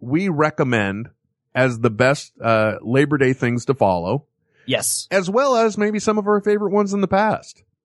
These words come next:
Speaker 2: Mm-hmm.
Speaker 1: I actually can't remember any, but, you know, let's just pretend. <laughs>
Speaker 2: I don't remember most Labor Days.
Speaker 1: I don't. I just, I spent it in the bottom of a bottle.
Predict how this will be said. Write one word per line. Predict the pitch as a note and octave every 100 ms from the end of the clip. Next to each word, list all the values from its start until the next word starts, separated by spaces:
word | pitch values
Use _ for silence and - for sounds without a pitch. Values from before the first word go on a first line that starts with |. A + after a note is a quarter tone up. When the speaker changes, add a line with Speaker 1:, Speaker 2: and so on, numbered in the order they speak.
| -
Speaker 2:
Mm-hmm. | D#3+ G3+ A3+ _ _ _ _
Speaker 1:
I | B2 B2+ -
actually | A2 - F#2+
can't | F#2 F2+
remember | F2 A3 B3+
any, | D#3+ F#3+
but, | G3+ E4 -
you | F#4+
know, | F4+ F4
let's | E4+
just | - -
pretend. | - F3 B2+ F2 - _ _
<laughs> | _ -
Speaker 2:
I | E4
don't | - -
remember | B3 A#3 A3 G#3+
most | G#3+ A#3 -
Labor | F3 E3 D3 D#3
Days. | C#3+ C#3+ C3 B2+
Speaker 1:
I | - C3
don't. | F3 G#3 D3+ -
I | F2+
just, | F2+ G#2 -
I | D#2
spent | - - G2+ A2
it | G#2+
in | G2
the | F#2
bottom | D#2+ F2+ G2+ G#2+ A#2
of | A2+
a |
bottle. | A2 E2 D2+ - D3+ -